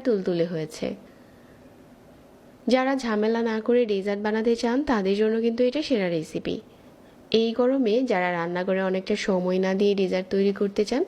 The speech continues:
আজকের এটা একবার বানিয়ে দেখতে পারেন। এটা কাটার পর খেতে দারুণ হয়েছিল। যারা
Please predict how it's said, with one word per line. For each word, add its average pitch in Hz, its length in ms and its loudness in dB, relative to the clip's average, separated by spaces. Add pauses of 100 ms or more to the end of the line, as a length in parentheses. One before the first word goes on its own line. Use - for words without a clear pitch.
(180)
আজকের 190 320 -2
এটা 190 200 -2
একবার 202 300 0
বানিয়ে 180 320 0
দেখতে 160 260 -6
পারেন। 165 220 -4 (640)
এটা 269 140 2
কাটার 226 440 -2
পর 226 100 0 (120)
খেতে 214 200 2 (100)
দারুণ 190 340 -4
হয়েছিল। 170 360 -4 (840)
যারা 254 180 2